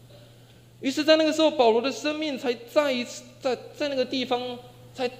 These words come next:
得到了翻转，他的生命才在那个地方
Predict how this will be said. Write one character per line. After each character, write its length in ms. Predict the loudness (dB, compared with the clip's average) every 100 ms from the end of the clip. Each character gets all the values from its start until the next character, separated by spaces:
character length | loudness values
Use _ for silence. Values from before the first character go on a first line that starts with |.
| -6
得 240 | 0 0 0
到 200 | 0 0
了 120 | 0
翻 300 | 2 0 2
转， 200 | 0 -2 -2 -14 -2
他 80 | 0
的 80 | 2
生 240 | 2 0
命 160 | 0 0
才 140 | 0
在 140 | 0 0
那 200 | 0 0
个 80 |
地 220 | 0 -2 -2
方 320 | -2 -2